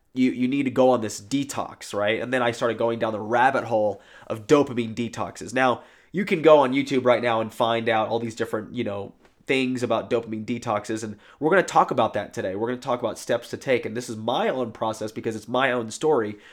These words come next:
for what a-, actually happened. So, as of recently, sort of like a month ago, finding out that this dopamine thing is a reality, and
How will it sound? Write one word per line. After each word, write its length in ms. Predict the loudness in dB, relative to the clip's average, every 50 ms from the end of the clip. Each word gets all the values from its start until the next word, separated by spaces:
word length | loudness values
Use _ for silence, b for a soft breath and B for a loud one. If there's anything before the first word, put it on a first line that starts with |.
| B B B
for 500 | B -2 2 4 4 6 6 4 2 0
what 220 | 0 0 0 0 0
a-, 160 | -2 -4 -8 _ _
actually 480 | 0 0 0 -2 -4 -4 -4 -4 -4 -4
happened. 460 | -2 -2 0 0 -2 -4 -8 -8 -6
So, 320 | -2 0 0 0 0 -4 B B B B B B B B B B B 0
as 260 | 2 2 2 2 4
of 260 | 4 4 4 2 0 -6
recently, 800 | -6 -4 -2 2 2 2 2 2 0 -2 -2 0 0 -2 -4 -2
sort 180 | -2 -2 0 0
of 40 | 0
like 100 | 0 0
a 40 |
month 180 | 0 -2 0 0
ago, 240 | 2 2 2 2 2
finding 540 | -2 -8 -6 -2 -2 0 0 0 0 0 2
out 220 | 2 2 2 2
that 160 | 0 0 0
this 200 | -2 -4 -6 -8 -14 _ _ _ -20 -6 0
dopamine 480 | 2 4 4 4 2 -2 -2 0 2
thing 200 | 2 2 2 0
is 120 | -2 -2 -2
a 60 | -2
reality, 520 | -2 -2 -4 -4 -6 -4 -2 -2 0 0
and 160 | -2 -2 -4